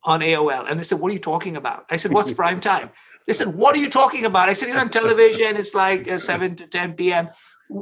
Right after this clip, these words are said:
So they said, "What do you mean?" So I said, "Okay, when do you have the largest number of people who dial in on these dial-in things?" So they said, "It's eight P M,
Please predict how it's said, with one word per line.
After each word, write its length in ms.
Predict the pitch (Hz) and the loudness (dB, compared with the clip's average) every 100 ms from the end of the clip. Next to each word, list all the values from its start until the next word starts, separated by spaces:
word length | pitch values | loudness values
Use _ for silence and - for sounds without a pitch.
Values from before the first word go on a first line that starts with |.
| - _ _ _ 330 _ _ _ _ _ _ - | -14 _ _ _ -20 _ _ _ _ _ _ -10
So 460 | - 185 180 - - - _ | -2 0 0 -6 -20 -20 _
they 100 | 415 | -6
said, 220 | - 440 - | 0 -2 -2
"What 200 | 202 247 | -8 -6
do 40 | |
you 80 | 208 | -4
mean?" 240 | 185 196 | -4 -6
So 120 | - | -6
I 20 | 196 | -2
said, 160 | 214 | 0
"Okay, 300 | 190 180 147 180 | 0 -2 -4 0
when 300 | 175 233 254 | 2 2 0
do 60 | |
you 100 | 254 | -2
have 240 | 208 208 202 | 0 0 0
the 100 | 180 | 2
largest 480 | 165 165 175 180 | 4 2 0 -4
number 240 | 180 165 170 | -4 -4 -6
of 160 | 156 | -6
people 460 | - 151 151 151 147 | -6 -6 -4 -4 -4
who 160 | 151 143 | -6 -6
dial 340 | 147 147 143 | -2 0 0
in 160 | 147 143 | -2 -2
on 120 | 143 | -10
these 180 | 143 131 | -12 -8
dial-in 400 | 139 135 131 127 | -4 -4 -6 -12
things?" 340 | - - - - - _ _ _ | -20 -18 -18 -18 -20 _ _ _
So 140 | - | -10
they 140 | 160 165 | -6 -4
said, 180 | 185 170 | -2 -4
"It's 140 | 160 | -4
eight 240 | 165 160 - | -4 -4 -2
P 180 | 156 | -2
M, 300 | 147 143 143 | 0 -2 -6